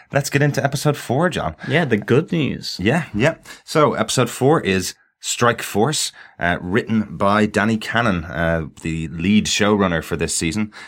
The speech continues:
Speaker 1: uh, and directed by T J Scott, one of our favorite directors of Gotham season one. He also directed episodes of Constantine last year in the first season. He's directed loads of Orphan Black,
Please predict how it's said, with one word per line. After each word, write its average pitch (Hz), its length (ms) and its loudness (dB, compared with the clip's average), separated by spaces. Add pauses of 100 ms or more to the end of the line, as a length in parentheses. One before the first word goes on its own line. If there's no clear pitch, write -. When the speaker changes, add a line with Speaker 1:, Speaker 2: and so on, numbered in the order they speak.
(140)
Speaker 1:
uh, 92 280 2
and 104 420 -2
directed 113 440 0
by 101 220 4
T 101 240 -2
J 104 160 4
Scott, 98 420 0
one 87 80 0
of 80 80 -2
our 80 100 0
favorite 87 480 0
directors 80 440 -2
of 76 100 -6
Gotham 95 300 0
season 85 380 0
one. 92 240 4
He 90 120 2
also 82 240 0
directed 82 440 -4
episodes 78 420 -6
of - 100 -14
Constantine 107 840 2
last 101 300 0
year 101 100 4
in 90 80 2
the 80 60 -2
first - 320 -2
season. 92 360 2 (220)
He's 87 240 0 (180)
directed 87 380 -2
loads 87 300 0
of 82 80 -4
Orphan 82 300 -2
Black, 104 500 0